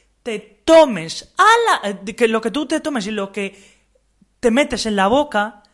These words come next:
le da una información a tus órganos, al páncreas,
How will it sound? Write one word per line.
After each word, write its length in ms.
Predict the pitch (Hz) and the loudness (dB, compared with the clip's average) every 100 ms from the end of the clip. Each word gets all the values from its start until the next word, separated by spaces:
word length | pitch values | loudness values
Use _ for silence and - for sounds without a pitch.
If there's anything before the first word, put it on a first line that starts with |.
| _ _ _ - | _ _ _ -12
le 300 | 226 240 233 | -4 -2 0
da 260 | 262 320 320 | 0 0 -2
una 240 | 226 233 | -4 -4
información 960 | 247 240 214 190 175 - 240 254 247 - _ _ - _ - | -4 -4 -2 -2 -2 0 2 2 -4 -16 _ _ -20 _ 0
a 420 | 302 370 - - - | 2 2 0 -20 -8
tus 260 | 226 202 269 | -6 0 2
órganos, 640 | 285 233 220 196 226 - - | 2 2 0 -2 -6 -8 -4
al 320 | 156 165 165 | -4 -4 0
páncreas, 760 | 233 262 262 208 202 208 - | 2 2 -2 -2 -2 -2 -4